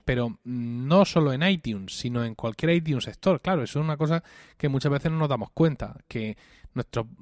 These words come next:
los comentarios son por, mm, por cuenta de iTunes y, por tanto, por cada cuenta que tú tienes está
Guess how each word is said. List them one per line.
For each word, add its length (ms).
los 160
comentarios 760
son 520
por, 320
mm, 480
por 220
cuenta 580
de 240
iTunes 460
y, 80
por 200
tanto, 420
por 220
cada 240
cuenta 360
que 100
tú 100
tienes 260
está 360